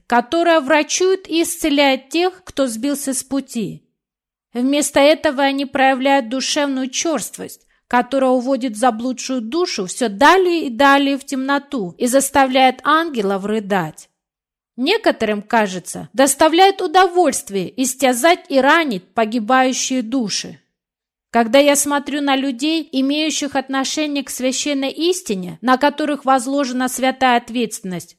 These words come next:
но которые лишены духа любви и нежности, мне хочется кричать: «Обратитесь, обратитесь! Зачем вам умирать?»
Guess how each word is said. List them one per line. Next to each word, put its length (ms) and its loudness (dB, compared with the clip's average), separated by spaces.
но 160 -2
которые 460 0
лишены 560 -2
духа 360 -2
любви 500 0
и 160 -4
нежности, 800 -4
мне 200 2
хочется 520 -2
кричать: 680 0
«Обратитесь, 1000 2
обратитесь! 1000 2
Зачем 560 2
вам 180 0
умирать?» 600 -2